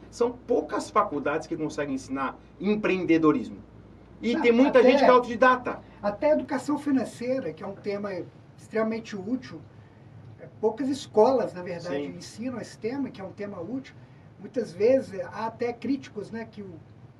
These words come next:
Speaker 2: a grade curricular das escolas, e até mesmo de faculdades, não cumpre com os requisitos necessários de habilidades e competências que um profissional, que uma pessoa precisa pra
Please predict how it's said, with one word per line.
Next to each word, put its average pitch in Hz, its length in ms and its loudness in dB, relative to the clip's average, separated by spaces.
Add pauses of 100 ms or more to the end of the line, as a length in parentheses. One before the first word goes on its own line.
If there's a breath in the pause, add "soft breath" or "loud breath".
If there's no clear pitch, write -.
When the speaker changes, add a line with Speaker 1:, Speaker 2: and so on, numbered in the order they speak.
(500)
Speaker 2:
a 170 60 -14
grade 226 340 -6
curricular 214 500 -4
das 196 140 -12
escolas, 254 440 -6
e - 20 -6
até 196 200 -10
mesmo 196 240 -12
de - 100 -20
faculdades, 202 600 -14
não 294 260 -4 (400)
cumpre 330 520 -4
com 214 120 -8
os 180 120 -12
requisitos 208 560 -6
necessários 208 540 -8
de 208 60 -10
habilidades 196 500 -10
e - 40 -18
competências 233 600 -6
que 320 80 -6
um 302 40 -4
profissional, 254 640 -6
que 214 60 -8
uma 202 80 -4
pessoa 214 320 -6
precisa 220 400 -8
pra 262 260 -4